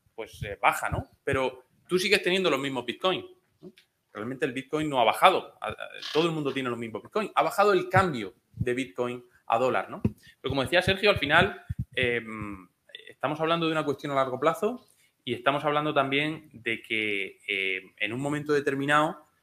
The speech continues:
ha ocurrido algo que no debía haber ocurrido. Y es que hay gente que metió dinero, por ejemplo, en Terra Luna,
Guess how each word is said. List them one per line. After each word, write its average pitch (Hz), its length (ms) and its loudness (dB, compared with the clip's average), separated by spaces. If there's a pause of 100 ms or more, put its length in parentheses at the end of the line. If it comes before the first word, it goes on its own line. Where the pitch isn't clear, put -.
(580)
ha 120 100 2
ocurrido 135 500 2
algo 151 520 2 (160)
que 120 180 2
no 131 140 0
debía 120 320 0
haber 113 160 -2
ocurrido. 139 480 -4 (120)
Y 123 100 -6
es 127 120 -8
que 156 380 0 (500)
hay - 160 4
gente 156 300 -2
que 120 100 0
metió 123 540 -2
dinero, 131 400 -2
por 113 80 -2
ejemplo, 127 260 -6
en 104 80 -6
Terra 98 220 -2
Luna, 175 440 -2